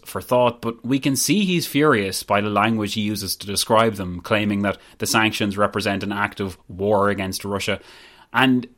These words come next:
I really, I just wish that some Western figure had responded and completely deadpan to the effect that,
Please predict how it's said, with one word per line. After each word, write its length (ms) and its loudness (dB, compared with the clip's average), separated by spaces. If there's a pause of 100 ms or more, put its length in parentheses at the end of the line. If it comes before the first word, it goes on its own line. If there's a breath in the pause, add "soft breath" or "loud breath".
I 120 4
really, 680 2
I 140 2
just 260 -2
wish 500 -2
that 460 -2 (100)
some 540 0
Western 540 0
figure 320 0
had 200 -4
responded 680 -2 (240 loud breath)
and 340 0
completely 600 -2
deadpan 760 0
to 60 -10
the 160 -4
effect 400 -2
that, 220 -2